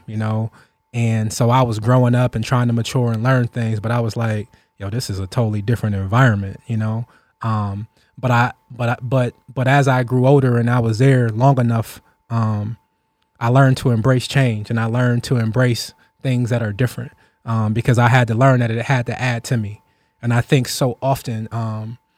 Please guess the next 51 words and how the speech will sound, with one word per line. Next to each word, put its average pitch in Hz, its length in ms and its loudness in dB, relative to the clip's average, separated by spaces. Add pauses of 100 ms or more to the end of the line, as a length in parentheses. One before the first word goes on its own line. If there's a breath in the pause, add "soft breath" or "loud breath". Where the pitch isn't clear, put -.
(180)
when 123 140 -4
we 143 140 4
get 139 240 4
in 127 80 4
a 117 60 4
different 131 340 4
environment, 139 580 2
we 131 120 2
think 131 260 -2
we 135 140 -2
have 131 220 0
to 117 100 -10
change. 117 540 -2 (260)
And 117 80 -2
you'll 123 140 2
hear 143 200 6
people 135 280 -2
say, 117 120 -6
"Oh, 127 200 -2
he 120 120 -4
changed," 123 480 -2
or, 117 80 -4
"He's 113 180 -4
different." 120 440 -6 (580 soft breath)
I 131 80 -2
don't 131 200 0
think 151 220 2
we 127 140 0
need 143 240 2
to 120 80 -4
change. 110 340 0
I 113 80 2
think 123 260 -2
we 127 80 -4
just 117 240 -6
need 127 180 -2
to - 60 -16
continue 120 380 -2
to 110 140 -4
add 123 200 -2
to 120 80 -6
who 120 100 -2
we 113 140 -4
are. 113 300 -6 (380 soft breath)
So 120 440 4 (840)
I 127 100 -2
could 131 140 -2
still 147 300 6
wear 131 160 4
my 120 160 0
hat 151 260 2